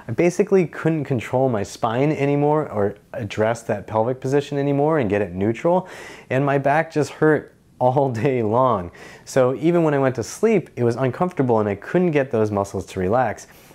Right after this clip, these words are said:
Even the muscle relaxants and the painkillers that the doctors gave me didn't really help. So what I'm gonna show you in this video is what actually helped relax those muscles.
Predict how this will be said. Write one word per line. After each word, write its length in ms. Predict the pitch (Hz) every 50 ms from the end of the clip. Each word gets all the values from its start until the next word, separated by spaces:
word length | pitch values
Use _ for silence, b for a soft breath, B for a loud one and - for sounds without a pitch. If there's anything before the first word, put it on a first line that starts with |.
| B B - -
Even 240 | 139 147 147 143 139
the 80 | 127
muscle 320 | 107 107 117 123 - - 131
relaxants 680 | 117 117 110 107 110 117 117 - - - 110 98 -
and 80 | 101 95
the 40 | 92
painkillers 600 | - - 123 127 123 120 - 117 107 107 101 92
that 140 | 98 92 87
the 80 | 101 98
doctors 400 | 123 147 151 147 135 113 98 -
gave 200 | - 95 95 92
me 220 | 95 95 95 95 B B B B B -
didn't 240 | - 120 120 120 110
really 220 | 101 101 95 95 92
help. 380 | 98 123 135 110 92 - - B B B B B
So 140 | - -
what 100 | 120 131
I'm 80 | 156 170
gonna 160 | 180 175 160
show 140 | 147 - 156
you 120 | 143 127
in 120 | 117 117 131
this 220 | 180 226 226 226
video 440 | - 143 143 123 117 113 113 113 110 B B B B
is 140 | 147 143 120
what 140 | 139 143 - -
actually 500 | - 156 165 160 - - 165 165 165 160
helped 420 | 139 - - - 147 143 143 - 113
relax 520 | 117 113 110 104 117 131 147 156 151 -
those 220 | - 147 139 123
muscles. 480 | 120 117 120 127 - - 175 175 160 B